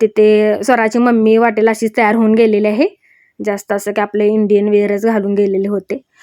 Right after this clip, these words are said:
अ, सिंपल असा वन पीस. तर चला, छान. आता स्कूलमध्ये जाणार म्हटल्यानंतर मम्मा तर वाटलीच पाहिजे. तर तशा प्रकारे मी पण रेडी होऊन गेलेले आहेत. इकडे ह्या वर्षी स्कूलची थीम होती दशावतार.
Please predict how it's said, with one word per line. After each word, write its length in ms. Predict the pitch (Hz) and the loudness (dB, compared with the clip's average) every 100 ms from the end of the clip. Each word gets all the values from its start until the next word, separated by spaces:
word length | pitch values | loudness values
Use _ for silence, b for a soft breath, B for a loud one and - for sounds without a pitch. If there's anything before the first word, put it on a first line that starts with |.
| b - | b -10
अ, 60 | 196 202 - | -8 -8 -8
सिंपल 360 | 202 226 185 202 | -2 -2 0 -4
असा 180 | 202 208 | 0 -2
वन 180 | 202 185 - | -2 -4 -2
पीस. 240 | 370 - - | -2 -2 -12
तर 160 | - - - | -10 -10 -6
चला, 220 | 220 185 180 B - | -6 -6 -12 B -12
छान. 360 | 220 - 185 220 | -12 -10 -6 -2
आता 400 | 214 214 220 220 | -2 0 -2 -4
स्कूलमध्ये 440 | - 269 269 277 | 0 2 4 2
जाणार 240 | 269 247 | 2 0
म्हटल्यानंतर 480 | 262 262 240 240 247 254 B B B | 2 2 2 0 -4 -4 B B B
मम्मा 300 | 233 233 220 | -2 0 0
तर 140 | 220 254 | 0 0
वाटलीच 360 | 247 233 214 | 0 -2 -4
पाहिजे. 360 | - 220 185 202 b b b _ | -2 -2 -2 -8 b b b _
तर 180 | 208 208 202 | -6 -6 -4
तशा 160 | 214 214 | -4 -2
प्रकारे 300 | 220 214 214 | -2 0 0
मी 120 | 226 | 0
पण 160 | 220 233 | 0 2
रेडी 220 | 226 233 | 2 2
होऊन 160 | 233 | 0
गेलेले 300 | 233 240 240 | 2 2 2
आहेत. 180 | 254 254 | 0 -4
इकडे 240 | 240 233 233 | -4 0 2
ह्या 220 | 240 233 | 2 0
वर्षी 680 | 240 233 - 262 262 269 | -2 -4 -2 0 2 2
स्कूलची 440 | 262 - 240 233 254 | -2 -2 -2 0 -4
थीम 260 | - 254 | -2 -2
होती 240 | 247 233 247 | 0 -2 -2
दशावतार. 760 | 233 233 240 233 226 226 214 | -2 -2 0 0 0 -2 -2